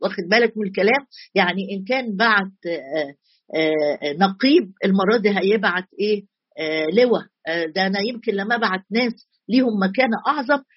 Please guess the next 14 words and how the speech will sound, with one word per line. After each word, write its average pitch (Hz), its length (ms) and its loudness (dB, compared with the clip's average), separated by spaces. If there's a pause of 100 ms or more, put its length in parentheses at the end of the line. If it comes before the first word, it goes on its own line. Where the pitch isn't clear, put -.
(140)
يمكن 233 300 4
لما 196 300 4
أنوع 240 520 2
الخطة 190 640 -4 (320)
بناس 190 540 6 (200)
كده 208 200 2
ليها، 190 600 0 (100)
آه، 165 220 -8
هيبة، 277 420 -2 (320)
يمكن 226 600 -2
بالعام 226 380 2
يخاف. 240 360 -4 (400)
بعت، 214 380 2 (280)
أرسل 202 460 -2